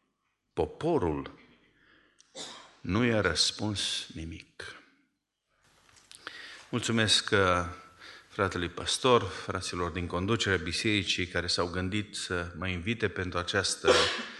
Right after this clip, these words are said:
serie de mesaje intitulată Deosebirea vremurilor. Ideea a venit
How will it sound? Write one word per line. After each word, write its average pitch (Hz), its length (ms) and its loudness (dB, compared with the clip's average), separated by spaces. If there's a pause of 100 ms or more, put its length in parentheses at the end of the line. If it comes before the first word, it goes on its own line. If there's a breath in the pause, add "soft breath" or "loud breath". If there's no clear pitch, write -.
(600 loud breath)
serie 110 640 8
de 95 120 4
mesaje 98 1000 4 (720 loud breath)
intitulată 98 1120 4
Deosebirea 98 880 4
vremurilor. 90 1300 0 (1000 loud breath)
Ideea 107 760 10 (240 loud breath)
a - 160 -6
venit 104 480 2